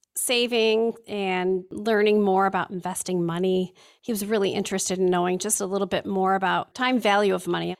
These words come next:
You know, if you were to put money away now, how much would it be in twenty years at a rate of X, Y, Z?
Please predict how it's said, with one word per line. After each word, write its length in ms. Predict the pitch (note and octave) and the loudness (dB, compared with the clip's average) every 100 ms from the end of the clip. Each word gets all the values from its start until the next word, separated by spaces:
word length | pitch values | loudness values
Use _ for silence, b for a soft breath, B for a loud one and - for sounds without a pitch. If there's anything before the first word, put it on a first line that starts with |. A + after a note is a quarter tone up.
| _ | _
You 140 | G#3 | 2
know, 60 | F#3+ | 2
if 120 | A3+ | 2
you 80 | G#3+ | 0
were 60 | |
to 80 | G#3 | 0
put 280 | G3+ A#3+ - | 0 -2 0
money 480 | G3 G3+ G#3 G3+ G3 - | -2 2 2 0 -4 -12
away 340 | G3 F#3+ F#3 | -4 -2 0
now, 420 | G3 F#3+ F#3 F#3+ | 0 2 2 0
how 160 | F#3+ G3+ | 0 -2
much 220 | G3 - | -4 -6
would 100 | G3 | -8
it 100 | F3+ | -6
be 120 | G3+ | -2
in 80 | F#3 | -2
twenty 280 | - G3+ F3+ | -2 -4 -4
years 520 | F#3 B3+ A#3+ A#3+ A#3 | -2 -2 0 0 -2
at 100 | F#3 | -4
a 80 | F#3 | -4
rate 300 | G3 G#3 G3+ | -4 -2 -2
of 200 | F#3 - B - | -4 -6 B -8
X, 180 | G3+ - | -6 -2
Y, 160 | F#3 | 0
Z? 360 | E3+ E3 - F3 | 0 -4 -8 -16